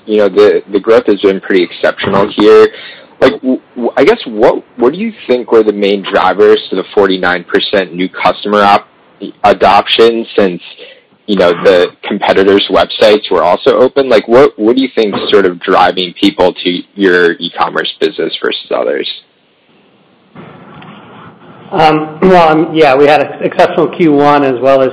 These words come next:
Speaker 2: Q two. Um, we've done a lot of things from a marketing standpoint to, to drive new customers, um, to the website. Um, we've seen increases across, uh, every channel. Um, part of that has been omni-channel activity as well as e-commerce.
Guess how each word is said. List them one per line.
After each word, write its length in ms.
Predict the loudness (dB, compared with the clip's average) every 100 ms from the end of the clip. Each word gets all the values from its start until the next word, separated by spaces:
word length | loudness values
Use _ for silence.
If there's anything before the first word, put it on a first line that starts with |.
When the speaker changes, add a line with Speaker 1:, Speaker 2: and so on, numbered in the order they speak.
| -2
Speaker 2:
Q 120 | -2 -2 2
two. 420 | 4 4 2 -4 -14 -20 _ _ -4
Um, 200 | 0 0 -2 0
we've 160 | 2 2
done 160 | 2
a 80 | 4
lot 240 | 4 4
of 80 | 2
things 160 | 0 0
from 100 | -2
a 80 | -2
marketing 460 | 2 0 0 -2 -2 -2
standpoint 720 | -2 -2 0 0 0 -2 -2
to, 80 | -2 0
to 40 | -2
drive 340 | 2 4 4
new 160 | 4 2 2
customers, 480 | 0 2 0 0 -2 -4
um, 320 | 0 0 0 2
to 80 |
the 100 | 4 4
website. 380 | 2 2 2 2 -4 -16 -20 -20 -14 -6
Um, 180 | -2 0
we've 200 | 0 2
seen 180 | 2 4 2
increases 560 | 2 2 2 2 -2 -4
across, 360 | 2 2 2 0 -8 -4
uh, 300 | -2 -2 0
every 300 | 0 2 0 0
channel. 280 | 0 0 -2 -6 -18 -20 -20 -4 0
Um, 140 | 0 0 2
part 100 | 2
of 80 |
that 120 | 2 2
has 80 | 0
been 340 | 0 2 0 -2
omni-channel 560 | 0 0 0 0 0
activity 480 | 0 0 -2 0 -4 -4 -8
as 120 | -4
well 220 | 0 2 2
as 80 | 0
e-commerce. 520 | 0 0 0 0